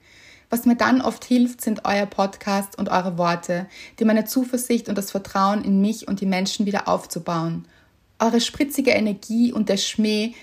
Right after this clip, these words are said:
der mir dann doch noch beweist, dass ich nach all dem noch lächeln kann. Ich danke euch wirklich von Herzen, dass es euch und den Podcast gibt.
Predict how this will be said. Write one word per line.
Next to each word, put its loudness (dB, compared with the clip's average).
der 8
mir 4
dann 2
doch 2
noch 2
beweist, 2
dass -2
ich -4
nach -2
all 0
dem 2
noch -4
lächeln -2
kann. -6
Ich -6
danke 4
euch -2
wirklich 0
von 2
Herzen, -4
dass -6
es -8
euch 0
und 0
den -2
Podcast -8
gibt. -8